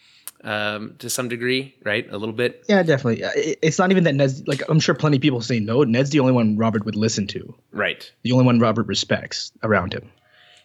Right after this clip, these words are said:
Speaker 1: So he tells him, like, "Dude, smarten up. And you are too fat for your armor." <laughs>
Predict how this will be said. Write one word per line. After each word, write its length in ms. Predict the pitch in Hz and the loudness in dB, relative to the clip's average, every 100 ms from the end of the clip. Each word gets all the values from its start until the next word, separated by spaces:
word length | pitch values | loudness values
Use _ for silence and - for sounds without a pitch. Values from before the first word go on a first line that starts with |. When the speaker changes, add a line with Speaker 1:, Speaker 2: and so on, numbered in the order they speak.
| - | -6
Speaker 1:
So 560 | - 135 120 113 110 _ _ _ _ _ _ _ - | -4 -2 -2 -2 -6 _ _ _ _ _ _ _ -14
he 80 | |
tells 220 | 143 175 156 | -4 -2 -2
him, 120 | 143 | -8
like, 260 | 131 117 - | -8 -8 -6
"Dude, 300 | 123 107 90 _ | -6 -6 -10 _
smarten 400 | - - 139 127 | -10 -4 -4 -2
up. 180 | 101 92 _ _ _ _ _ _ _ _ _ | -6 -6 _ _ _ _ _ _ _ _ _
And 200 | 131 131 | -6 -6
you 200 | 127 147 131 | -6 -6 0
are 180 | 143 | 0
too 180 | 139 120 | 0 -8
fat 280 | 98 98 - | -8 -10 -10
for 120 | - | -14
your 140 | 82 71 | -16 -16
armor." 340 | 78 76 - | -16 -16 -18
<laughs> 40 | - | -20